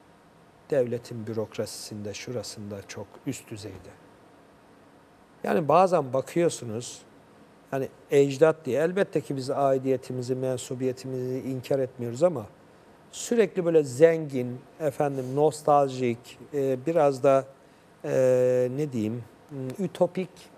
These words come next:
tahayyüllerle Osmanlı güzellemeleri, ecdat güzellemeleri yapılırken sanki oradan bir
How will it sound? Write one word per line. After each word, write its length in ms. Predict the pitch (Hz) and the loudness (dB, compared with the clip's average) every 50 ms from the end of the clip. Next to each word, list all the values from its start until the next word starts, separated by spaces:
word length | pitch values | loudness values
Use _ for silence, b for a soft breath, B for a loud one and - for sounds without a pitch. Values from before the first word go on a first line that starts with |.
| - - _ | -20 -20 _
tahayyüllerle 840 | - - 143 113 135 151 151 151 151 147 147 156 156 151 147 131 127 | -12 -10 -6 -2 0 0 0 2 0 0 2 2 2 2 2 -2 -4
Osmanlı 600 | 117 - 139 135 - - - 156 156 156 147 139 | -4 -6 -8 -8 -8 -8 -6 -4 -4 -4 -4 -4
güzellemeleri, 880 | 123 123 123 117 131 127 127 123 123 127 127 127 123 123 120 120 117 123 | -6 -6 -6 -4 -4 -4 -2 -2 -4 -6 -6 -6 -6 -6 -4 -4 -2 -2
ecdat 380 | 131 135 123 143 156 151 - | -2 -2 2 2 2 2 0
güzellemeleri 680 | - 131 120 131 127 127 127 127 123 123 120 120 113 117 | -4 -6 -2 -2 -2 -2 -2 -4 -4 -2 -4 -2 -2 -2
yapılırken 640 | 123 127 120 - 151 151 156 143 - - 113 113 107 - - _ _ b b b b b b b b _ _ _ | -2 -2 -2 -2 -2 -2 -2 -2 -4 -6 -6 -6 -8 -12 -20 _ _ b b b b b b b b _ _ _
sanki 440 | - - - 185 185 165 143 - 180 | -12 -6 -2 0 0 0 0 0 0
oradan 460 | 165 151 151 143 143 147 143 143 143 | 0 2 2 2 2 2 2 0 0
bir 240 | 143 139 127 - - | -2 -2 -4 -6 -18